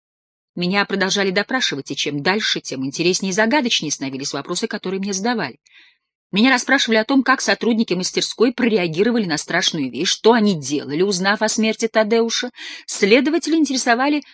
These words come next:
взаимоотношения сотрудников друг с другом и спокойным Тадеушем. Смысл этих вопросов был мне понятен. Следствие пыталось установить мотив убийства, совершенно справедливо полагая, что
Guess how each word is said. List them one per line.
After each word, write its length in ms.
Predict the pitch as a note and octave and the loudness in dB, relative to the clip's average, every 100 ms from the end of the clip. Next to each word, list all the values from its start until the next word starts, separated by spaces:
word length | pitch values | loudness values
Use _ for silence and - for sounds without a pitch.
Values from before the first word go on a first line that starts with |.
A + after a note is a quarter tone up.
| _ - | _ -6
взаимоотношения 880 | E3+ B3+ B3 - A#3+ - D4+ D4+ D#4 | 2 4 4 2 0 4 2 2 0
сотрудников 720 | - A3 B3+ C4 C#4+ B3 F#3+ | 0 0 0 0 0 0 0
друг 220 | G#3+ E3+ | -2 -2
с 80 | C#3+ | -2
другом 400 | F3+ G3+ D4 E4 | -2 0 -2 -2
и 20 | |
спокойным 520 | - C4 C#4+ C4+ B3+ | -4 -6 -2 0 -2
Тадеушем. 600 | A#3+ A3 E3+ B2 - - _ _ _ _ _ - | -4 -6 -6 -6 -6 -8 _ _ _ _ _ -12
Смысл 480 | - E3+ F3+ - | -6 -2 -2 0
этих 260 | G#3 A3+ - | 0 0 -2
вопросов 460 | A3+ - A#3+ A#3+ G3+ | -4 -2 -4 -4 -2
был 160 | G#3+ | -2
мне 160 | G3 F3+ | -2 -6
понятен. 480 | D#3+ C3+ G#2+ - - _ _ _ - | -8 -10 -12 -16 -20 _ _ _ -12
Следствие 600 | - G3+ D4+ - - - | -4 0 0 -2 -12 -10
пыталось 420 | D3+ A3+ A#3+ B3+ | -4 -2 -2 -4
установить 460 | - A3+ A3+ C4+ | -2 0 0 2
мотив 380 | C4+ D4 - E3+ - | 4 4 2 -6 -6
убийства, 560 | - - F2+ - - - - - - | -12 -10 -10 -10 -12 -20 -20 -18 -12
совершенно 680 | - G3 F#3+ - G#3+ D#4 D4 | -4 2 2 4 2 4 2
справедливо 640 | - - D#3 D3 C#3+ A3+ | 0 -6 -6 -4 -2 -2
полагая, 400 | A3+ A3 C3+ D#3 | -2 -6 -6 -4
что 240 | G3 - | -4 -4